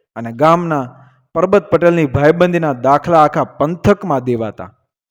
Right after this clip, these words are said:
અને દેવાય જ ને, ચાર ચાર દકાર વર્ષમાં પરબત પટેલની પટલાઈ પણ જ્યારે પાછી પડતી દેખાણી, ત્યારે સાકરચંદ શેઠની શેઠાઈ દીપી ઉઠી. શેઠની દુકાનેથી સતત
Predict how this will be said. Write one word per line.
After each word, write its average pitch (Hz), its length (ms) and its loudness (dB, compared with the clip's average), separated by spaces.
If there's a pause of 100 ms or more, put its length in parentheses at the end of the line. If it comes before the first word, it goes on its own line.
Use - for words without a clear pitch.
(280)
અને 117 180 -10
દેવાય 185 420 4
જ 165 80 -4
ને, 151 260 -6 (320)
ચાર 185 260 6
ચાર 175 260 2
દકાર 147 380 2
વર્ષમાં 139 640 0
પરબત 175 300 2
પટેલની 160 500 0
પટલાઈ 170 560 2
પણ 151 340 -2 (380)
જ્યારે 139 200 0
પાછી 156 460 2
પડતી 151 360 -4
દેખાણી, 160 540 0 (460)
ત્યારે 120 220 -8
સાકરચંદ 160 680 0
શેઠની 160 460 -2
શેઠાઈ 147 580 0 (360)
દીપી 180 340 2
ઉઠી. - 540 -2 (640)
શેઠની 226 480 2
દુકાનેથી 170 520 0
સતત 190 360 0